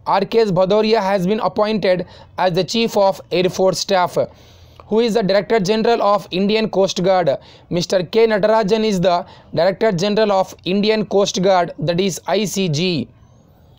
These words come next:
Who is the present Vice Chairman of Niti Aayog? Present Vice Chairman of Niti Aayog is, uh, Rajiv Kumar. Then you may get one doubt. Who is the Chairman of Niti Aayog?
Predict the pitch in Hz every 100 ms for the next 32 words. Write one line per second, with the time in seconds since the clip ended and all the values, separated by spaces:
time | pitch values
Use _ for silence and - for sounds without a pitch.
0 | - - - - 226 226 233 - 190 214
1 | 233 - 170 208 - 220 220 220 202 190
2 | - 180 196 220 156 175 190 196 147 127
3 | - - _ - 175 180 233 214 214 208
4 | 220 220 220 220 - 196 170 214 196 214
5 | 220 196 208 - 165 170 - - - 170
6 | 175 196 226 - 190 196 190 139 127 -
7 | - 160 208 214 170 196 214 196 214 202
8 | 190 180 196 147 127 - - - 214 233
9 | 226 - 196 196 214 220 220 220 208 196
10 | 220 220 226 226